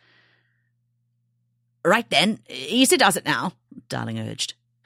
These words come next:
"Lord Mayor, uh, Conrad, can you hear me?" The mayor was acting as if he was coming out of a long, deep sleep.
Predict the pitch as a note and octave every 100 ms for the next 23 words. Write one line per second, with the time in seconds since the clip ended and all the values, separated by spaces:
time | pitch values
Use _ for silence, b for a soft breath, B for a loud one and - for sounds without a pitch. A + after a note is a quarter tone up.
0 | B _ - G3 B3 D4 G#3+ C3+ F2+ -
1 | _ _ _ _ E3 F#3 C4 F4+ C4 G#2
2 | - - _ - F4 F4+ F4+ G#3 G2 -
3 | _ _ _ _ _ _ _ _ _ _
4 | _ _ - C#3+ F#3+ A3+ C#3+ B2+ D3+ E3+
5 | C3+ C3+ D#3 - C3 C3 - D#3 C#3 C3+
6 | C3 B2+ C#3+ D#3+ F3 F3+ F3 F3 D3+ C#3
7 | C3 - - D3 D3 -